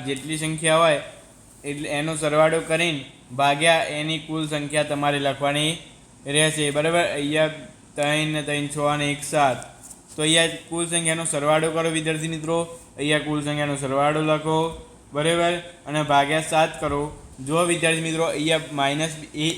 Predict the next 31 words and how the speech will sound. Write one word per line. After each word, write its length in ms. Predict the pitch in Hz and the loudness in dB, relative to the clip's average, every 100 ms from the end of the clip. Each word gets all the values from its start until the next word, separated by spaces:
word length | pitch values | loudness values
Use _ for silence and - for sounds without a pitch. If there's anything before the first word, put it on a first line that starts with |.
| - 165 | 0 2
એ 20 | |
રીતે 220 | 170 170 175 | 4 2 0
જવાબ 260 | 156 151 156 | 4 4 4
આવતો 240 | 160 165 | 2 2
હોય 220 | 180 147 139 - - - | 2 2 0 -8 -18 -10
તો 80 | 170 160 | -8 0
એ 20 | 170 | 2
રીતે 180 | 180 170 | 2 0
લખજો, 320 | 165 151 143 156 156 - - | -2 -2 -4 -6 -6 -18 -10
અને 140 | 147 160 - | -4 -4 -4
એ 20 | 165 | 0
રીતે 180 | 170 170 170 151 | 0 0 0 4
આ 80 | 151 | 4
ઓપ્શન 260 | 147 147 160 | 2 -2 0
આપેલા 280 | 160 160 170 | 0 2 -2
છે 60 | 151 | 0
એમાંથી 300 | 147 151 156 | -2 -2 0
જવાબ 180 | 147 147 | 0 0
ના 120 | 156 | 0
આવતો 160 | 160 156 | 0 0
હોય 120 | 147 | -2
તો 60 | 143 - | -2 -6
તમારે 280 | 143 143 151 151 | -4 0 0 -2
છેલ્લે 240 | 139 143 147 147 | -4 -4 -4 -4
એક 100 | 156 143 | -4 -4
લખીને 320 | 131 131 147 170 175 - - - | -4 -4 -4 -4 -6 -18 -20 4
આવી 220 | 151 156 | 6 6
જવાનું. 320 | 143 135 123 117 123 - - _ | 4 2 0 -8 -14 -20 -20 _
ત્યાર 200 | 156 165 170 | 4 4 4
પછી 240 | 165 170 | -2 -2
છે 100 | 180 | 0